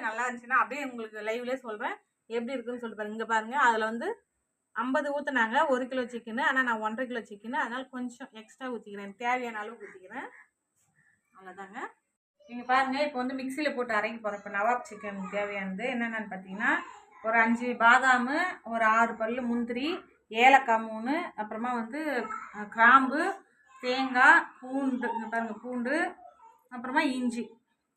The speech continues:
பச்சை மிளகா ரெண்டு பீஸு, இங்க பாருங்க பச்சை மிளகா ரெண்டு, இதெல்லாம் போட்டு இப்ப அரைச்சிக்க போறோம். இதை வந்து அரைச்சு நம்ம பேஸ்டா எடுத்துக்கணும். அதுக்கப்புறம் அதை எப்படி இது மிக்ஸ் பண்றோன்றதை உங்ககிட்ட காமிக்கிறேன்,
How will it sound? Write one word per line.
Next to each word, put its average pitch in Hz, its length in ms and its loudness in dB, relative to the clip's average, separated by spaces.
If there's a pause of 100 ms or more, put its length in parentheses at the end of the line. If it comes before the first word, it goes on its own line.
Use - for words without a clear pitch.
(140)
பச்சை 247 200 0
மிளகா 254 300 4 (320)
ரெண்டு 226 260 -6
பீஸு, 233 300 -14 (880)
இங்க 220 180 -18
பாருங்க 202 340 -4
பச்சை 233 240 -4
மிளகா 220 240 0
ரெண்டு, 196 280 -4 (560)
இதெல்லாம் 269 360 6
போட்டு 247 200 0
இப்ப - 140 4
அரைச்சிக்க 247 320 0
போறோம். 202 260 -4 (440)
இதை 233 180 -6
வந்து 254 200 2
அரைச்சு 254 340 6
நம்ம 262 180 -2
பேஸ்டா 254 360 -4
எடுத்துக்கணும். 233 400 0
அதுக்கப்புறம் 240 480 -2
அதை 247 200 0 (320)
எப்படி 233 200 -4 (100)
இது 247 140 -4
மிக்ஸ் 226 300 -8
பண்றோன்றதை 214 540 -8
உங்ககிட்ட 202 300 -12
காமிக்கிறேன், 196 500 -6